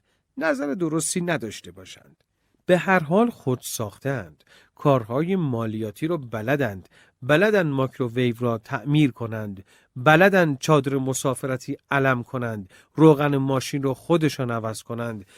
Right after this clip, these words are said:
مثل انسان‌های نخستین همه چیز را تجربه کردند. بیابان‌های بی آب و علف،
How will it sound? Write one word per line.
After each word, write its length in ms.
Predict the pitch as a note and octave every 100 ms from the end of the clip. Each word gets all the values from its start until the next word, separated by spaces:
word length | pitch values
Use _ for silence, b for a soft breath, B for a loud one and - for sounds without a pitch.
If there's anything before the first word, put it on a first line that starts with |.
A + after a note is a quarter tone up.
| b
مثل 300 | D#3+ F3 -
انسان‌های 520 | E3+ D3 D3+ C3+ C#3+ D#3
نخستین 540 | D3 C#3+ C3 - D3
همه 260 | C3 C3+ D3+
چیز 260 | - C#3
را 140 | C3+ C#3
تجربه 520 | D3+ B2 A#2+ B2+ D3+
کردند. 540 | C#3 B2+ B2+ A#2+ A2
بیابان‌های 840 | B2 C3+ B2+ A#2+ B2+ A#2 C3 D#3 C#3+
بی 260 | B2+ B2+ D3
آب 240 | C3 A#2+ A#2
و 100 | A#2
علف، 480 | A#2 C#3 D#3 C3+